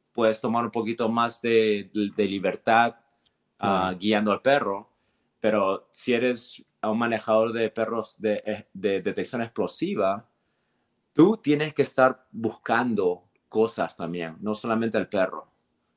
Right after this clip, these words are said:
Speaker 1: Tú estás
Speaker 2: Wow.
Speaker 1: mirando a la puerta, estás mirando a todas las ventanas, estás mirando al techo, estás mirando cualquier cosa que puede ser una trampa.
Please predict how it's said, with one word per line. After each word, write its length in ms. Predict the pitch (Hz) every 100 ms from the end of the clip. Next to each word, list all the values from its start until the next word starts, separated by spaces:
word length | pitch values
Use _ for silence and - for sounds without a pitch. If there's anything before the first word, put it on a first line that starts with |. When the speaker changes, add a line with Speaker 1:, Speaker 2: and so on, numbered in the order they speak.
| _
Speaker 1:
Tú 80 | 113
estás 240 | - 127
Speaker 2:
Wow. 60 | 98
Speaker 1:
mirando 320 | 117 113 117
a 40 |
la 180 | 107 92
puerta, 600 | - 123 127 - 127 127 -
estás 260 | - 107 107
mirando 340 | 107 107 104
a 40 |
todas 220 | 104 98 101
las 140 | 98
ventanas, 1000 | 87 90 123 127 127 123 123 - - - _ _ _ _
estás 300 | - 113 110
mirando 360 | 107 107 107
al 120 | 95 -
techo, 500 | 127 127 - 127 113
estás 260 | - 123
mirando 400 | 131 127 131 131 -
cualquier 540 | 110 - 143 143 -
cosa 460 | - 131 131 123 104
que 120 | 101
puede 320 | - 117 110
ser 200 | - 113
una 200 | 107 98
trampa. 400 | - 92 92 -